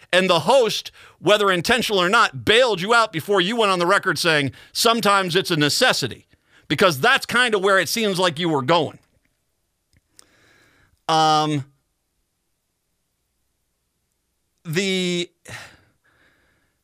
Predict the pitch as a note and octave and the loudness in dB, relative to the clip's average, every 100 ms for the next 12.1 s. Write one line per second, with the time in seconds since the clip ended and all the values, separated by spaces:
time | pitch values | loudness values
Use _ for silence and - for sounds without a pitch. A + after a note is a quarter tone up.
0 | _ D#3+ F3+ F3+ - A3 F#3+ G3 E3+ E3+ | _ -4 -2 0 0 0 0 0 2 0
1 | - - D3+ D3+ F3 D#3 E3 D#3+ C#3+ A3 | -2 -12 -6 -4 -4 -6 -4 -4 -2 -2
2 | G#3+ E3+ F3 F3 D#3+ E3 D3 C#3+ - G3+ | -2 -4 -2 -2 0 0 0 -2 -6 -6
3 | F3+ F3 D#3+ E3 C3+ C3+ - F3 - G3 | -4 -2 -2 -2 -4 -4 -4 -6 -4 -6
4 | E3 C#3 B2+ A#2+ A#2 - _ _ _ _ | -6 -2 0 0 -2 -10 _ _ _ _
5 | _ _ _ _ _ D#3+ D#3 E3+ E3+ D3+ | _ _ _ _ _ -2 0 -2 -2 -4
6 | - D#3+ F3+ G3+ - F3+ D#3 E3 D#3+ D#3+ | -4 0 2 0 -2 -2 0 0 0 -2
7 | C#3+ C#3 A#2 A#3 A3+ - - E3 - C3 | -2 -2 -2 -2 0 -2 0 0 0 -6
8 | A#2+ A2+ F#2+ - - C3+ - - - _ | -4 -6 -8 -12 -8 -8 -8 -20 -20 _
9 | _ D#3 - - A#3+ C#4 - B3 B3 G#3 | _ -2 -2 -4 -4 -4 -2 -4 -4 -6
10 | _ - - D#3+ G3 A#3 B3+ A#3 G#3 - | _ -8 -6 0 0 0 -2 -4 -4 -2
11 | G#3 F#3+ F3 E3 D3+ E3+ D#3 D#3 D#3 C#3+ | -4 -2 -2 0 2 0 0 -2 0 0
12 | C#3 | -4